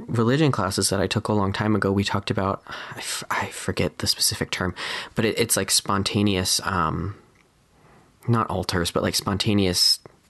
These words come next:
memorials or something like that. That's, there's a specific term for it.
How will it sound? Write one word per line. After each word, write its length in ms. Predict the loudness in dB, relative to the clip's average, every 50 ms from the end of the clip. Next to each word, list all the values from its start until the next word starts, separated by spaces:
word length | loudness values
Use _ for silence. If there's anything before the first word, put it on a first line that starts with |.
| _ _ -20 -20 -18 -8 -2
memorials 580 | 2 2 4 4 4 4 2 2 2 2 0 0
or 60 | 0
something 320 | 0 0 0 0 0 0
like 140 | 0 -2 -2 -2
that. 180 | -4 -4 -4 -4
That's, 240 | -4 -2 -2 -2
there's 280 | 0 0 0 2 2 0
a 40 | -2
specific 460 | 0 0 0 0 0 0 0 0 0
term 240 | 0 -2 0 0 0
for 160 | 0 0 0
it. 80 | 0